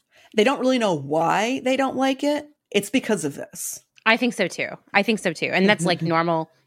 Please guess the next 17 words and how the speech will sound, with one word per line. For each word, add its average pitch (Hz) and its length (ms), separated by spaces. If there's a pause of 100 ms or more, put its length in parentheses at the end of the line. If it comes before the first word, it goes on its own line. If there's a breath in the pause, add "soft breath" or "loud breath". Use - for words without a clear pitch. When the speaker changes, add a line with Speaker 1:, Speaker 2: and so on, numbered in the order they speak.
(120)
Speaker 2:
human 160 440
behavior, 135 640
you - 120
know? 151 220 (260)
Speaker 1:
Yeah. 185 360 (500 loud breath)
And 226 140
number 285 300
four 262 500
is 175 280
nerd 208 680
triumphalism. 151 1160 (560 loud breath)
You 180 120
know, 175 240
it's 170 140
an 220 200
underdog 180 840 (340)
film 156 640